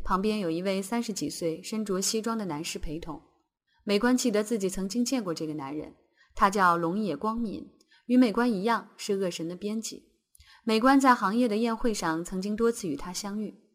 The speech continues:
他精明能干，据说深得恶神的信赖。“日冈小姐，你为什么会在这儿？”见美观在旁边，龙野惊奇地问道。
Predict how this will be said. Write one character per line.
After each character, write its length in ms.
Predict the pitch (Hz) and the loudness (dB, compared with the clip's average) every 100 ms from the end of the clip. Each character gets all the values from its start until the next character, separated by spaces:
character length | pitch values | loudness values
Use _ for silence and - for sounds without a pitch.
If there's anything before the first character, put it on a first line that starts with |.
| _ _ | _ _
他 140 | - | -2
精 180 | 190 202 | 0 0
明 160 | 185 185 | 0 -2
能 160 | 147 | -2
干， 240 | 160 175 - _ _ - | -2 -4 -6 _ _ -4
据 160 | 202 | 0
说 320 | 190 196 190 | 0 2 0
深 220 | 202 220 208 | 0 -2 -2
得 100 | 180 | 0
恶 180 | 208 | 0
神 200 | 180 175 | -2 -4
的 80 | 160 | -6
信 240 | 190 226 165 | -4 -4 -6
赖。 160 | 156 - _ _ _ _ _ _ _ _ _ _ _ _ _ _ _ _ _ - _ - | -10 -16 _ _ _ _ _ _ _ _ _ _ _ _ _ _ _ _ _ -20 _ 6
“日 140 | 415 | 8
冈 140 | - | 8
小 180 | - 165 | 2 -2
姐， 180 | 165 - - _ - | -6 -10 -14 _ 0
你 180 | 214 | 4
为 120 | 175 320 | 6 6
什 80 | |
么 80 | 175 | 4
会 140 | - - | 4 4
在 100 | 151 | 2
这 140 | 156 | -8
儿？” 100 | 143 _ _ _ _ _ _ _ _ _ _ _ | -12 _ _ _ _ _ _ _ _ _ _ _
见 160 | 277 262 | 2 4
美 160 | 202 | 2
观 180 | 196 247 | 2 2
在 120 | 247 | 2
旁 240 | 220 196 196 | 2 0 0
边， 340 | 220 233 233 | -2 -2 -2
龙 180 | 220 185 | -2 0
野 240 | 190 160 | 0 -2
惊 240 | 156 208 208 | -2 -4 -4
奇 140 | - | -4
地 100 | 160 | -4
问 200 | 170 160 | -6 -8
道。 160 | 160 | -10